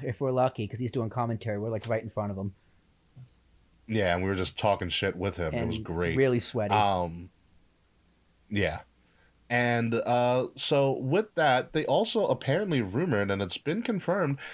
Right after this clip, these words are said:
Speaker 2: that they did sign a lot of the Evolve talent. So, well, I don't think you know this, but I've heard some stuff.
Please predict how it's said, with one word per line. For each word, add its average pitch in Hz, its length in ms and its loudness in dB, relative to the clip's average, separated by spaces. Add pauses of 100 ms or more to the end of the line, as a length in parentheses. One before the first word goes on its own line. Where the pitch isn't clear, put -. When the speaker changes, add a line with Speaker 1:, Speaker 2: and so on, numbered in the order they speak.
(140)
Speaker 2:
that 139 240 2
they 165 140 2
did 151 500 0
sign 135 560 4
a 131 60 2
lot 95 320 2
of 104 100 0
the 117 200 2
Evolve 104 420 2
talent. 107 480 2 (240)
So, - 180 0
well, 127 160 4
I 127 120 4
don't 180 180 2
think 226 160 0
you 160 100 2
know 98 220 2
this, 85 200 -2
but 98 140 -2
I've 107 140 2
heard 117 240 0
some 127 160 0
stuff. 87 320 0